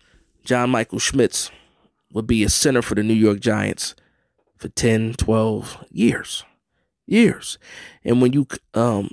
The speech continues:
you couple that with Andrew Thomas, if Evan Neal turns out to be what we think he can be, hope he can be, you now have bookend tackles and a center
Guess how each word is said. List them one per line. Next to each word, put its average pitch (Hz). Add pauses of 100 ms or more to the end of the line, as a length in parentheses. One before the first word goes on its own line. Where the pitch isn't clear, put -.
you 147
couple -
that 135
with 139 (400)
Andrew 107
Thomas, 117 (840)
if 117
Evan 127
Neal 120
turns 120
out 110
to 110
be 120
what 117
we 110
think 117
he 127
can 101
be, 120
hope -
he 143
can 131
be, 135 (680)
you 117
now 127
have 113
bookend 120
tackles 104 (1300)
and 104
a 98
center 104